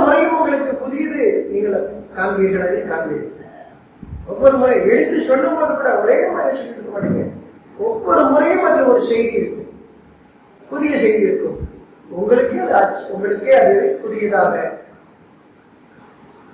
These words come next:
எவ்வளவு அழகாக இது புதிய ஒரு செய்தியாக இருக்கு, அதை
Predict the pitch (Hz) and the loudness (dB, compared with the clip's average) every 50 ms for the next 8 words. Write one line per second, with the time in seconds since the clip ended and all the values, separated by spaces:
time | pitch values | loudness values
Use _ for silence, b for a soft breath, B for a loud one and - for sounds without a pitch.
0 | - - - - - - - - - 175 180 233 269 269 262 240 - - - - | -20 -20 -20 -20 -18 -18 -18 -16 -10 -4 -2 0 2 2 4 4 4 4 4 4
1 | - 254 254 262 262 269 269 - - - - 240 254 - 262 233 - - - 208 | 2 2 2 0 0 0 -2 -2 -4 -6 -8 -10 -10 -8 -6 -6 -6 -6 -6 -6
2 | 214 208 208 208 202 202 196 190 - - 214 285 370 - - - | -8 -6 -6 -6 -4 -4 -6 -6 -6 -8 -10 -10 -8 -4 0 0